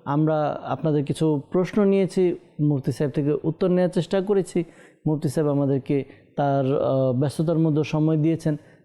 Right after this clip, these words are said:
নিয়ে আমাদেরকে উত্তর দিয়েছেন, উত্তর দিয়ে ধন্য করেছেন। আল্লাহ করিম মুফতি সাহেবের ইলমে, আমলে, হায়াতে, রিজিকের মধ্যে বরকত দান করুক, অফুরন্ত বরকত দান করুক। আল্লাহ তাআলা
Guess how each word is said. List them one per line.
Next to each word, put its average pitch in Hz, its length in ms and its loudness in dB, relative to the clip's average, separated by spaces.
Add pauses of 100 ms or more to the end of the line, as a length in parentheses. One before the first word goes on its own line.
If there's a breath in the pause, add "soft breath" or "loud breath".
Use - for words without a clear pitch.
(120)
নিয়ে 147 280 2
আমাদেরকে 143 680 2
উত্তর 147 380 -2
দিয়েছেন, 151 380 0
উত্তর 147 220 0
দিয়ে 151 180 2
ধন্য 147 280 2
করেছেন। 165 420 -2 (400 loud breath)
আল্লাহ 147 180 0
করিম 147 260 0
মুফতি 135 220 0
সাহেবের 143 360 0
ইলমে, 147 300 2
আমলে, 139 280 2
হায়াতে, 156 480 -2
রিজিকের 160 380 0
মধ্যে 139 260 2 (460 loud breath)
বরকত 143 320 0
দান 147 200 0
করুক, 143 240 -2
অফুরন্ত 170 500 0
বরকত 139 340 -2
দান 135 200 0
করুক। 131 320 -4
আল্লাহ 151 160 0
তাআলা 143 340 -2